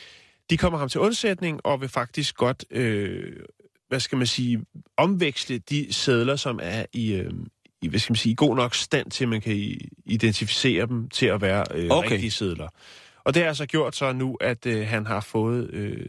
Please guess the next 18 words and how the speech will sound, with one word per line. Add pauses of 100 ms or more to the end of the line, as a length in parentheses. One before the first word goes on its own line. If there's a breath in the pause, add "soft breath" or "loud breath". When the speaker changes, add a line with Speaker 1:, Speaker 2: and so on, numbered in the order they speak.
(160)
Speaker 1:
tilbage,
eller
omvekslet
fjorten
tusind
fem
hundrede
danske
kroner. (2500)
Ja, (200)
så
det
er
næsten
halvdelen,
han
har...
har,